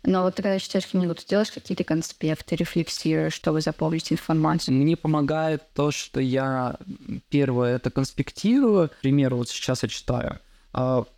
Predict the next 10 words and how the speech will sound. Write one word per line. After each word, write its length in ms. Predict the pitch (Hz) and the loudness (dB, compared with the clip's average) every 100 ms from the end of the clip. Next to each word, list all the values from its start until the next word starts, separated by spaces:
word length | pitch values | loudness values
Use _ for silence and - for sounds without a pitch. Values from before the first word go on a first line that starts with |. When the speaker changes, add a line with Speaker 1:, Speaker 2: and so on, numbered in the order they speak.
| _ _ | _ _
Speaker 2:
про 240 | - 135 | 0 2
историю 420 | 131 - 139 131 131 | 2 2 2 2 2
древней 880 | 127 127 123 - - - - - - - | 2 2 2 0 -4 -4 -6 -6 -10 -4
философии. 760 | 143 131 - 202 269 - 165 131 135 - | -2 0 2 2 2 2 2 2 -2 -8
Второе, 600 | - 156 151 160 143 127 | -6 -2 2 2 2 2
я 560 | 127 135 131 131 123 123 | 2 2 2 0 0 0
рассказываю 680 | 135 - 139 127 120 123 123 | -2 -2 0 0 0 2 2
это 160 | - | -2
своим 460 | 127 - 127 123 123 | -6 -2 0 0 -2
друзьям 720 | 123 127 123 123 160 214 254 | -2 -2 0 0 4 4 2